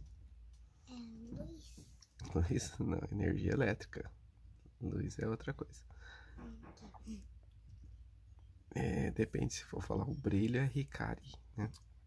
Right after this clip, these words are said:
Speaker 2: Se for falar a claridade, é a karui, né? A cara, a cara, a karusa. A
Speaker 1: Hum.
Speaker 2: karusa. Esse aqui é o den de denki, que é energia elétrica, né? De eletricidade.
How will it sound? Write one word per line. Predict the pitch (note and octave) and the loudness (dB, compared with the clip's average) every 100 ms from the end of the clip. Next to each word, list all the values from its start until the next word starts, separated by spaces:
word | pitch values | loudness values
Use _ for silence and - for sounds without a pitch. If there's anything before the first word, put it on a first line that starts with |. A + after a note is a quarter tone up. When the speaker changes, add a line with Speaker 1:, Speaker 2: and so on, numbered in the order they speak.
| - - - - - - - - | -20 -20 -20 -20 -20 -20 -20 -6
Speaker 2:
Se | - | -4
for | - - | -4 -4
falar | - F2 E2+ | 4 6 4
a | |
claridade, | - G2 G#2 G2+ A2 A#2+ A#2+ C#3 C#3 - - - - - - - - | 2 4 4 4 2 2 2 0 -2 -10 -20 -20 -20 -8 -8 -8 -2
é | - G#2 A#2+ | 2 4 4
a | A2 | 2
karui, | - G2+ G#2 G#2 - - | 2 4 4 4 2 -4
né? | - G#2+ G#2+ | -4 -4 -4
A | - | -4
cara, | - - - - | -2 -2 -2 -2
a | G2 - | -4 0
cara, | - G2 G2+ - - | 2 6 6 4 -4
a | - G#2 F#2+ F#2+ - | 0 4 4 2 2
karusa. | G2 F#2+ F#2+ G#2 F#2+ - F2+ | 6 8 8 6 2 2 2
A | - - - - - - - - - - | 2 -2 -12 -20 -20 -18 -18 -18 -6 -2
Speaker 1:
Hum. | G2+ | 0
Speaker 2:
karusa. | G2 F#2+ G2 - - - - - - - - - - - - | 2 0 0 0 -2 -4 -10 -16 -16 -16 -12 -12 -12 -14 -4
Esse | G2 - | 0 2
aqui | - F#2 | 4 8
é | |
o | F#2 | 10
den | F#2+ G#2 | 10 10
de | G2+ | 6
denki, | F2+ G2+ B2 - | 4 4 4 0
que | C#3 B2 | 0 4
é | G2 - - | 6 6 2
energia | G2+ G2+ F#2 F#2+ F#2+ G2+ | 4 6 8 8 6 6
elétrica, | F2+ F#2 - - G2 | 6 6 2 2 2
né? | - | 2
De | - - - | 2 -2 0
eletricidade. | F#2 F#2 - - - F2+ E2 - - - | 2 2 0 -2 2 4 4 2 -6 -12